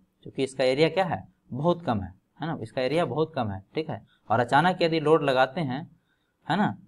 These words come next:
वाइब्रेशन लोड क्या होता है? सडन लगता है, ठीक है? उस तरह से रिपीटेटिव लोडिंग, रिपीटेटिव लोडिंग मतलब, मतलब under reversal of stresses, मतलब टेंशन कंप्रेशन, टेंप-, टेंशन कंप्रेशन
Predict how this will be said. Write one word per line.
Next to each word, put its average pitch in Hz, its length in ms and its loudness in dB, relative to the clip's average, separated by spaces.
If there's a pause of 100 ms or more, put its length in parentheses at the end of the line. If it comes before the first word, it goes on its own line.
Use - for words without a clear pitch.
(160)
वाइब्रेशन 127 480 2
लोड 170 220 2
क्या 180 100 4
होता 139 240 0
है? 98 60 -6
सडन 139 300 0
लगता 113 320 -2
है, 92 140 -6 (300)
ठीक 165 140 -2
है? 104 160 -4 (220)
उस 123 120 -6
तरह 151 140 2
से 165 360 2
रिपीटेटिव 160 540 2
लोडिंग, 107 340 2
रिपीटेटिव 147 440 -2
लोडिंग 170 280 2
मतलब, 175 380 -2 (720)
मतलब 156 460 4
under 147 220 8
reversal 147 440 8
of 160 100 8
stresses, 135 440 2
मतलब 135 200 2
टेंशन 143 360 0
कंप्रेशन, 147 420 2
टेंप-, 143 460 -2
टेंशन 143 280 0
कंप्रेशन 143 540 -2